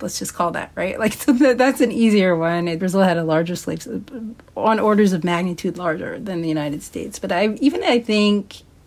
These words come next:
do not quote me, but I, even I think that, like, a small country like Barbados may have had more, uh, enslaved people come to Barbo-,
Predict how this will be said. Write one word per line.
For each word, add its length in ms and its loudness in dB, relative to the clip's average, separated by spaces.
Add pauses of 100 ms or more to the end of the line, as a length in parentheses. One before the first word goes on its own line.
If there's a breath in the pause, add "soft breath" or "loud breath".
(340)
do 120 0
not 180 0
quote 220 -6
me, 180 -8 (160)
but 140 -2
I, 180 2
even 320 4
I 120 4
think 200 0
that, 160 -2
like, 180 -6
a 120 -6
small 260 -2
country 260 -6
like 200 -4
Barbados 560 -2
may 180 -2
have 160 -4
had 400 -4 (560 soft breath)
more, 800 0 (640 soft breath)
uh, 240 -2
enslaved 480 -2
people 440 -6
come 260 2
to 100 -6
Barbo-, 400 -4